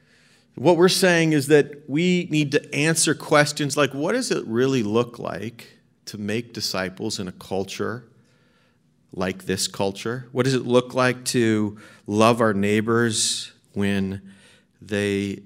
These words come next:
suddenly treat us as if our opinions are vile? How do we become better at the daily practice of our faith?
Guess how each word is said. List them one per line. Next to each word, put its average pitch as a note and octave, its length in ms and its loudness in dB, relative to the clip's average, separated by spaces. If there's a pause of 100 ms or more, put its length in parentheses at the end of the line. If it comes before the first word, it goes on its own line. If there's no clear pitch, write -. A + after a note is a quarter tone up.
(100)
suddenly G#2 560 -4
treat G#2 360 -6
us G#2 340 -6
as F#2+ 180 -12
if G2 200 -8
our F2+ 100 -8
opinions G2 560 -12
are F2 100 -14
vile? G2 560 -14 (800)
How B2 120 -6
do B2 60 0
we B2 100 0
become B2 360 -4
better G#2 280 0
at G#2+ 120 -2
the - 60 -6
daily G2 360 -4
practice G#2 600 -6
of G2+ 100 -6
our F#2 100 -4
faith? A2 520 -2